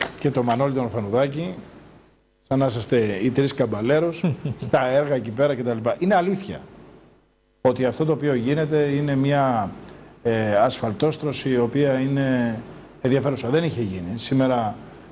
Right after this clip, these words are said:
Speaker 1: κινήθηκα στο, προς Γιαννάδες, πήρα, ε,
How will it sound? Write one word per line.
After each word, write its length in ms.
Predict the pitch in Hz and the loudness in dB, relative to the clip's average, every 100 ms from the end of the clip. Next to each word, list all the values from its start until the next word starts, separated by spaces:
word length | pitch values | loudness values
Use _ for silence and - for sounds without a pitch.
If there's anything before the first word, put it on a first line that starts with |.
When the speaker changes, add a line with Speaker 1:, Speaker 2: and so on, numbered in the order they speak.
| - | -12
Speaker 1:
κινήθηκα 640 | - 123 139 135 147 127 113 | 0 2 2 2 2 2 0
στο, 220 | - 123 117 110 98 92 - - - - - - - | -4 -4 -2 -2 -2 -4 -6 -14 -18 -20 -20 -14 -2
προς 220 | 135 127 | 0 2
Γιαννάδες, 920 | 120 110 113 123 120 117 156 170 - - - - - _ _ - | 2 0 0 2 2 2 0 -2 -10 -16 -20 -20 -20 _ _ 0
πήρα, 720 | 131 151 147 135 123 110 | 2 4 4 2 0 -4
ε, 40 | 110 | -6